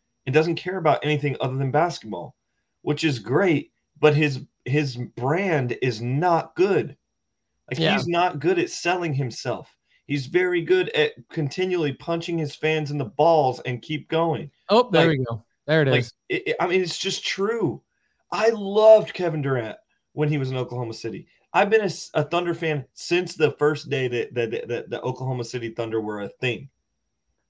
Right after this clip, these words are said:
Speaker 1: You know, and I was just like, "I'm, I'm going all in. I got a Durant jersey." I freaking burned it.
Speaker 2: Love it.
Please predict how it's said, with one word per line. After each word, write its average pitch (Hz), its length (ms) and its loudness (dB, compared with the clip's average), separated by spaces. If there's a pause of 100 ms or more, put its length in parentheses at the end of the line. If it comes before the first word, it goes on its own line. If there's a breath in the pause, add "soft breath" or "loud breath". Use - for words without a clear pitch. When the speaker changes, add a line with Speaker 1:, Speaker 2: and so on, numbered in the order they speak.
(120)
Speaker 1:
You 139 100 -4
know, 135 140 0
and 135 180 -2
I 131 100 2
was 127 140 -4
just 131 180 -8
like, 120 220 -2
"I'm, 123 180 0
I'm 120 300 -4
going 117 200 -2
all 117 140 -2
in. 131 140 -2
I 123 60 -2
got 117 160 -2
a 113 40 -4
Durant 117 380 -2
jersey." 123 400 -4 (120)
I 165 60 -4
freaking 190 340 -4
burned 196 340 6
it. 117 140 0 (2000)
Speaker 2:
Love 139 280 2
it. 135 180 0